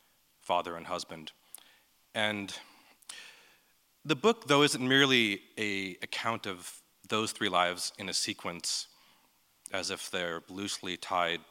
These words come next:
knots in a piece of s-, piece of string, measuring out his life. Rather, they're more like branches coming from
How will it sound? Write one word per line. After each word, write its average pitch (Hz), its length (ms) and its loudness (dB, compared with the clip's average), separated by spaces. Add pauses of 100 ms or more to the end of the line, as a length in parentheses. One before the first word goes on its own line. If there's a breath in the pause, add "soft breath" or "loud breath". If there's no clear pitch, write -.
knots 87 380 0
in 82 60 -12
a 82 40 -10
piece - 260 -8
of - 80 -10
s-, - 200 -4 (500)
piece - 140 -10
of - 80 -10
string, 87 520 -6 (440 loud breath)
measuring 95 320 -2
out 90 140 0
his 85 140 -6
life. 87 460 -2 (800 loud breath)
Rather, 143 480 8 (1700 loud breath)
they're 139 120 4
more 156 160 6
like 147 240 4
branches 104 640 0 (560)
coming 98 320 -4
from 90 420 -6